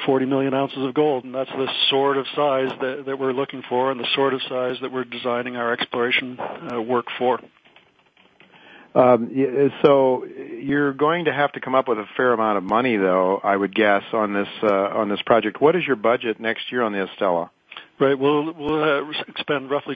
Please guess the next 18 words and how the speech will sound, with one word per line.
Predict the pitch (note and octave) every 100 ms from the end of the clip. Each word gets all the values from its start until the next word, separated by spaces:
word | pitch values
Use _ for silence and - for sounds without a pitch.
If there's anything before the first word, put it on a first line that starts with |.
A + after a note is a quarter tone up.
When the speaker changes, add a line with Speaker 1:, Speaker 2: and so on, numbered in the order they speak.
| -
Speaker 1:
two | D3
million | C#3+ C#3 C3
dollars | B2+ B2 B2 -
this | C3 -
year, | B2+ A#2+
uh, | - D3+
on | B2+ B2+ C3 B2
drilling, | B2+ B2+ A#2+
following | C3+ C3+ B2+
up | B2+ B2+
on | B2+ A#2+
those | B2 -
good | C3 A#2+
results | A#2+ B2 A#2+ -
that | A#2+
we | A#2+
had, | A#2+ B2 B2 B2 B2
uh, | B2